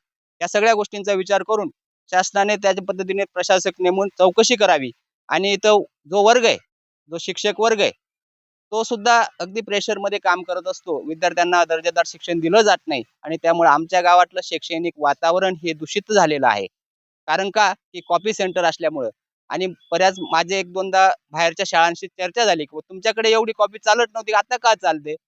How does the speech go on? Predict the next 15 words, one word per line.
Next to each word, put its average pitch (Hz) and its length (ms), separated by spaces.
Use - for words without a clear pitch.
तर 190 60
त्या 226 260
शाळांचं 240 400
असं 240 180
म्हणणं 240 280
पडलं 180 400
की, 196 60
"कुकाण्यामध्ये 233 720
जर 254 200
कॉपी 226 240
चालत 202 360
असेल, 208 300
जर 202 140
आम्ही 202 260
जर 226 120